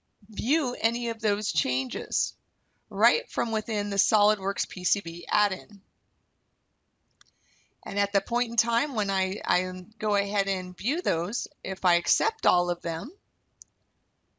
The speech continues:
I can go ahead and rebuild my entire assembly. And notice on the left-hand side as it's rebuilding,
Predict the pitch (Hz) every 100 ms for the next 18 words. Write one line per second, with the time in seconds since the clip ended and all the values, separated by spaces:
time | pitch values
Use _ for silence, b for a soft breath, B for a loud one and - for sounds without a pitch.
0 | _ - 196 202 - 277 311 247 226 226
1 | 226 208 196 196 190 202 262 247 208 190
2 | 185 185 180 180 175 - 180 170 180 190
3 | - 254 262 190 - - _ _ _ _
4 | _ B B B B B 180 190 196 269
5 | 359 269 262 240 226 214 214 240 220 220
6 | 226 214 190 175 180 - 180 190 196 233
7 | 269 147